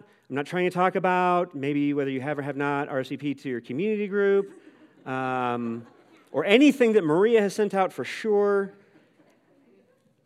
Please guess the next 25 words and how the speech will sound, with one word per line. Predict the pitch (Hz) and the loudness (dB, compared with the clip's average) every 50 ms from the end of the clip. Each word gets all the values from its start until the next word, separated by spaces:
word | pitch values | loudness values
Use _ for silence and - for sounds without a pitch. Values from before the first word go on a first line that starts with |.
| _ _ _ _ _ - | _ _ _ _ _ -6
The | 160 175 | -6 -6
point | - - - 233 277 349 381 339 | -6 -6 -6 0 2 4 4 4
of | 269 180 | 4 4
that | 190 170 165 127 | 4 4 4 2
is | 165 175 180 180 170 156 147 156 | 2 2 2 2 0 -2 -6 -4
that | 160 185 190 - - _ _ _ _ _ _ _ _ _ _ _ _ _ _ _ _ _ _ _ _ _ - | -4 -4 -4 -4 -10 _ _ _ _ _ _ _ _ _ _ _ _ _ _ _ _ _ _ _ _ _ -10
th-, | 165 208 170 | -8 -8 -6
that, | 202 240 277 208 | -4 -4 -2 0
that | 240 269 302 | 0 0 0
is | 294 240 | 0 -2
actually | 277 269 - 294 254 214 | -2 -4 -4 -2 -2 -2
a | 185 | -2
symptom | - - - - 294 302 285 285 254 226 214 | -2 -6 -8 -4 -2 -2 -2 0 -2 -2 0
of | 202 165 | -2 -2
what | 185 196 180 | -2 -4 -2
I'm | 185 170 156 | -2 -4 -4
talking | - 165 160 151 151 - 147 123 123 | -2 -2 -2 -2 -2 -4 -6 -6 -4
about. | 113 117 107 107 - - - - - | -4 -4 -4 -6 -8 -14 -16 -8 -4
And | 180 214 | -2 0
I | 226 220 | 2 2
know | 226 240 269 302 302 | 2 0 0 0 -2
it's | 269 - - | -2 -2 -4
a | 175 | -8
silly | - - - - 214 214 202 165 147 | -8 -8 -4 -2 0 0 0 0 -2
one, | 127 117 113 110 104 104 110 131 151 | -2 -4 -6 -8 -8 -10 -12 -12 -14